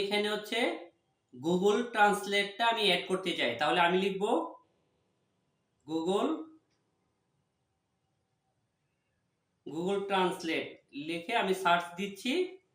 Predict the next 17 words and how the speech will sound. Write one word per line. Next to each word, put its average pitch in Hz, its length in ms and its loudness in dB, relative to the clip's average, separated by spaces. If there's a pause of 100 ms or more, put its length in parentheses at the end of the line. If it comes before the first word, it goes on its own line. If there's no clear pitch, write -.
(600)
এখানে 185 300 -2 (120)
দেখেন 208 260 -2 (1400)
Google 180 380 2
Translate 196 480 0 (100)
অনেকগুলো 185 420 2 (1300)
চলে 214 260 -2
আসছে। - 200 -4 (120)
এখন 190 220 -6
হচ্ছে 196 160 -6 (100)
আমি 190 180 0
এখান 196 240 -4
থেকে 208 180 -4 (220)
উপরে 202 320 -2
যেটা 190 220 0
আছে 190 120 -4 (100)
Google 180 320 2
Translate, 202 560 -2